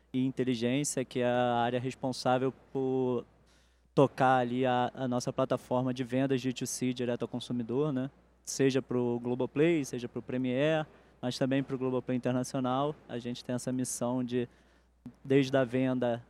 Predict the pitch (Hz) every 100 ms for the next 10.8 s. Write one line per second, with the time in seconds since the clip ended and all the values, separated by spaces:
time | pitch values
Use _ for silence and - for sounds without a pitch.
0 | - 131 123 135 131 127 127 123 123 123
1 | 127 - 135 131 135 131 131 123 127 -
2 | 123 - 135 127 123 127 131 131 120 120
3 | 123 123 - 127 127 123 131 - - 127
4 | 123 127 127 123 127 120 120 - 117 127
5 | 135 127 127 123 123 123 120 120 - 131
6 | 120 117 - 120 - 127 - 147 135 147
7 | 165 - - - - 170 175 165 156 143
8 | - 143 139 143 135 131 139 131 - 135
9 | - 127 127 127 - 127 123 131 123 127
10 | - 123 135 127 117 123 120 -